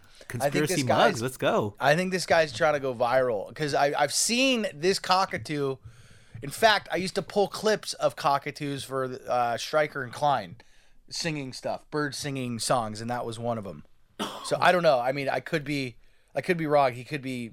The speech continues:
Speaker 1: telling the truth, but I don't know. I think, uh, I think he knew already. But
Speaker 2: So you're saying he's a liar, and that this cockatoo is not really a rockatoo.
Speaker 1: No.
Speaker 2: Get it? Get it?
Speaker 1: Wow. Holy shit. Wow.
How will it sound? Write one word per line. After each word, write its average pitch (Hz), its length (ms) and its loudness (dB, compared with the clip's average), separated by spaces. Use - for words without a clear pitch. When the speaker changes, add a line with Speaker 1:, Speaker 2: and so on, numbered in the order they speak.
Speaker 1:
telling 127 240 0
the 110 60 -10
truth, 117 380 -10
but 98 240 -8
I 117 40 -10
don't 117 120 -8
know. 107 80 -6
I 98 120 -8
think, - 400 -12
uh, 98 320 -2
I 110 60 -8
think 123 180 -12
he 110 100 -12
knew 82 240 -12
already. 78 400 -12
But - 240 -12
Speaker 2:
So 107 240 -2
you're 110 300 -2
saying 113 300 0
he's 101 220 -4
a 92 80 -4
liar, 110 680 6
and 113 160 -4
that 117 140 -4
this 143 160 0
cockatoo 135 800 2
is 113 180 0
not 131 240 4
really 120 300 4
a 117 100 -2
rockatoo. 104 760 0
Speaker 1:
No. 120 280 0
Speaker 2:
Get 95 120 -2
it? 123 220 -6
Get 98 180 -8
it? 117 240 -10
Speaker 1:
Wow. 82 220 -16
Holy - 320 -16
shit. - 360 -18
Wow. - 240 -20